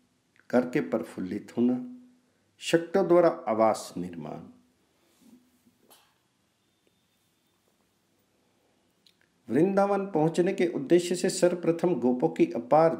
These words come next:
धेनु राशि जमुना संतरण कर रही है। गोप बार बार ही ही का तमलनाद करते हुए उन्हें उत्साहित कर रहे हैं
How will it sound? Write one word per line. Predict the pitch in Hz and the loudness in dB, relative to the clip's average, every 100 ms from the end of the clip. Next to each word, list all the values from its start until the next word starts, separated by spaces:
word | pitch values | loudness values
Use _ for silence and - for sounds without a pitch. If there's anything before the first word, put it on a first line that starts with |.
| - | -2
धेनु | 123 147 123 | 0 2 2
राशि | 127 123 - 82 - - - | 2 2 -4 -8 -10 -20 -2
जमुना | 127 151 175 | 0 2 2
संतरण | 165 - 113 - 117 110 | 0 -2 -2 0 0 0
कर | 98 90 82 | -4 -4 -4
रही | 87 - 78 | -4 -6 -10
है। | 82 82 - _ _ _ _ _ _ _ _ _ _ _ _ - | -12 -16 -20 _ _ _ _ _ _ _ _ _ _ _ _ -8
गोप | 120 175 | 4 4
बार | 160 180 180 | 4 2 2
बार | 147 170 175 - - | 4 2 2 -4 -2
ही | 135 | 0
ही | 160 180 | 2 0
का | - 127 127 123 - - | 0 0 0 -2 -10 -2
तमलनाद | 151 170 151 123 - | 2 2 2 0 -2
करते | - 104 - 113 | -4 -4 0 0
हुए | 131 | 0
उन्हें | - 131 - | -4 -6 -4
उत्साहित | 117 - - 139 123 92 | -4 -4 0 0 0 -6
कर | - 82 | -6 -6
रहे | 87 90 98 | -6 -6 -6
हैं | 113 117 | -4 -4